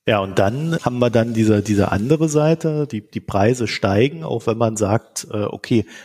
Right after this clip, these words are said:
wenn der Krieg vorbei ist, könnte das Ganze ja auch wieder sinken oder wenn wir,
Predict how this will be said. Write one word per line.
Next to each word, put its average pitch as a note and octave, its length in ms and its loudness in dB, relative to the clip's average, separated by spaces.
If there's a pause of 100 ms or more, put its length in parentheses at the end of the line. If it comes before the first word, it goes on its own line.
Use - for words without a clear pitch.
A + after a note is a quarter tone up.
(120)
wenn G#2 120 -4
der G#2+ 120 2
Krieg - 260 -6
vorbei G2 340 0
ist, C3+ 180 0
könnte C3+ 280 -2
das A2+ 220 -2
Ganze A2+ 720 0
ja G#2+ 180 2
auch G#2+ 240 -2
wieder G#2 260 2
sinken C3 640 -4
oder G2+ 320 -2
wenn G#2 180 0
wir, G#2 280 0